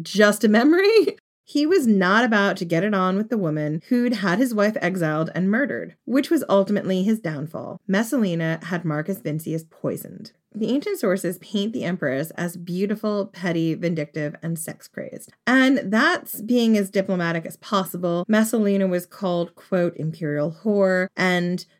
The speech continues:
the, quote, harlot queen. Emma Southon, in her book, Agrippina, Empress, Exile, Hustler, Whore, looks at the complicated depiction of Messalina, and it's worth stopping for a minute to think critically about that depiction.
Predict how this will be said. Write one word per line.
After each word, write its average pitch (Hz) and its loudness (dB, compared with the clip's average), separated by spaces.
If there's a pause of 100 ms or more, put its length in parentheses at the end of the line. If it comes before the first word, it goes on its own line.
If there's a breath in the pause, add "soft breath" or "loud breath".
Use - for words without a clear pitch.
(120)
the, 165 -2
quote, 180 0
harlot 160 -4
queen. - -14
Emma 311 2
Southon, 180 0
in 185 -2
her 233 0
book, 160 -2
Agrippina, 190 -2
Empress, 175 -4
Exile, 170 -4
Hustler, 160 -8 (140)
Whore, 175 0
looks 269 -2
at 220 -4
the 220 -4
complicated 269 -2
depiction - -8
of 165 -16
Messalina, 170 -6
and 240 0
it's - -4
worth 277 -2
stopping 220 -2
for 190 -6
a 175 -4
minute 165 -4
to - -14
think 170 -6
critically 165 -4
about 156 -10
that - -14
depiction. - -18